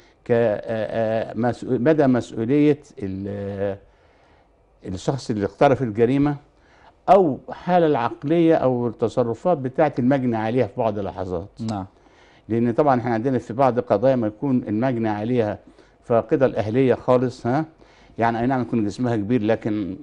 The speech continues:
Speaker 1: عندها بله أو، أو، أو،
Speaker 2: مم.
Speaker 1: فدي طبعًا عقوبة كأنها اغتصاب على طول.
Speaker 2: مم.
Speaker 1: فإذا ممكن على المجني عليه اللي كشف أو ممكن على المتهم في بعض حالات بالاستعانة في معظم الأحوال مع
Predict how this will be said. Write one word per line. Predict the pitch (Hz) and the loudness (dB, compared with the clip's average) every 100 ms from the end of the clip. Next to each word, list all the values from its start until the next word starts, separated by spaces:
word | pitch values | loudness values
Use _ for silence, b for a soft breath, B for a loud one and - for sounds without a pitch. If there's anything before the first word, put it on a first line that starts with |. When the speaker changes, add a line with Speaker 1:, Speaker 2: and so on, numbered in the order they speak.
| 95 | -8
Speaker 1:
عندها | 110 131 123 | -2 0 2
بله | 120 131 | 4 2
أو، | 113 - 131 | 2 2 2
أو، | - 139 123 | 2 -2 -2
أو، | - 143 156 - | 0 0 0 -4
Speaker 2:
مم. | 113 104 107 | -10 -10 -6
Speaker 1:
فدي | 123 151 | 0 0
طبعًا | 160 147 135 | 2 0 0
عقوبة | 123 - 139 | 0 -2 -2
كأنها | 131 135 | 0 0
اغتصاب | 127 - 110 131 101 | 0 -6 -8 -6 -6
على | 87 85 | -6 -8
طول. | - 76 71 | -8 -10 -10
Speaker 2:
مم. | 123 117 110 104 98 | -10 -8 -8 -12 -4
Speaker 1:
فإذا | 123 151 147 | 2 2 4
ممكن | 151 165 147 | 2 2 0
على | 113 120 | 0 0
المجني | 113 117 143 127 | 0 -2 -2 -2
عليه | 113 127 | 0 -2
اللي | 135 117 | -2 -4
كشف | - 139 160 - _ _ b b - | -6 -6 -6 -10 _ _ b b -2
أو | 120 | 0
ممكن | 151 165 143 | 2 0 -2
على | 120 143 | 0 0
المتهم | 131 120 - 151 151 | 2 0 0 0 0
في | 131 120 | -4 -2
بعض | 139 147 117 | 2 2 0
حالات | - 120 160 175 - b b b 120 | -4 0 0 0 -6 b b b -2
بالاستعانة | 151 151 151 - 160 208 190 | -2 -2 -4 0 2 2 0
في | - | 0
معظم | 170 185 160 143 | 0 2 0 -2
الأحوال | 131 123 156 156 | -4 0 2 2
مع | 131 156 165 160 | 2 0 0 -2